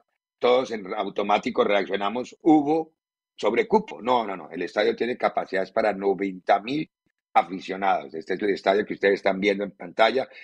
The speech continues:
y a los que no nos están viendo les estamos contando que son las gráficas que estamos observando del estadio que va a ser la sede de la final del Campeonato del Mundo, el estadio del Lusail.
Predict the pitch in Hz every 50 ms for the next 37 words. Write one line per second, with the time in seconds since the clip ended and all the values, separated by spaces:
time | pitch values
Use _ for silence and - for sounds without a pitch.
0 | - - - - - 101 104 104 98 95 92 - - 95 90 95 101 107 107 101
1 | 95 - 101 98 98 101 98 98 101 98 95 87 - 92 92 98 98 - 95 87
2 | 80 - 95 95 92 107 98 - - - 92 92 92 90 92 98 95 95 95 -
3 | 104 98 - 98 - - 85 - - - - 92 92 - 95 87 - 107 104 107
4 | 104 101 101 98 104 - _ _ - - - _ _ _ - 107 110 110 110 107
5 | 101 - - 127 127 143 156 139 - 117 113 113 - - 127 117 131 127 - -
6 | 143 139 147 156 156 139 113 104 95 - 95 95 101 101 104 107 117 104 107 95
7 | 87 - 90 87 95 92 95 - 104 95 85 85 87 82 76 73 76 78 73 -
8 | - 92 90 90 92 90 82 76 78 87 98 104 95 82 - 92 87 - - -
9 | -